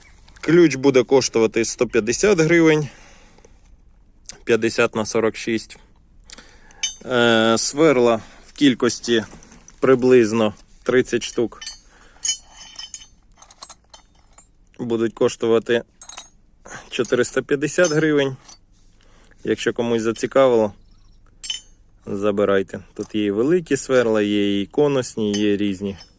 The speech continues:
Я так їх розложив, щоб можна було їх показати. Так, є цанги, кому там треба з напайками.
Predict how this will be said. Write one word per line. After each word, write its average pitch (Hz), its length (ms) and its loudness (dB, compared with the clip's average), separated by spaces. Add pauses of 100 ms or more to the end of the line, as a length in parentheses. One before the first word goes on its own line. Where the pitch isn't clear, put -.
(580)
Я 104 80 -10
так 101 220 -4
їх - 120 -14
розложив, 107 540 -2
щоб - 180 -16
можна 101 260 -6
було 98 240 -4
їх 101 160 -6
показати. 101 720 -6 (1800)
Так, 131 560 0
є 151 560 0 (240)
цанги, 160 560 2 (1120)
кому 110 300 -6
там 107 200 -4
треба 107 400 0
з - 160 -14
напайками. 107 720 -2